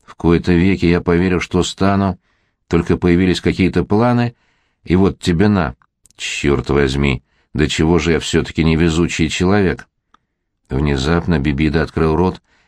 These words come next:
и запрокинул назад голову. «Ты чего?» — с подозрением спросил Том. Бибида взял фонарь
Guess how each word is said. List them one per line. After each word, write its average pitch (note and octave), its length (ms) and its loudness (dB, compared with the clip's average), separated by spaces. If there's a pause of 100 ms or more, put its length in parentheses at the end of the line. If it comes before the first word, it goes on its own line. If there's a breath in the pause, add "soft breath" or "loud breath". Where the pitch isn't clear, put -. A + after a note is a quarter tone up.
(140)
и E2+ 120 2
запрокинул E2+ 640 0
назад E2 360 -2
голову. D#2+ 500 0 (840)
«Ты D2 180 0
чего?» — F2+ 680 0 (320)
с - 120 -16
подозрением D2+ 640 0
спросил D#2+ 500 -2
Том. D2 320 -2 (600)
Бибида D2+ 480 0
взял D#2 240 0
фонарь E2+ 500 0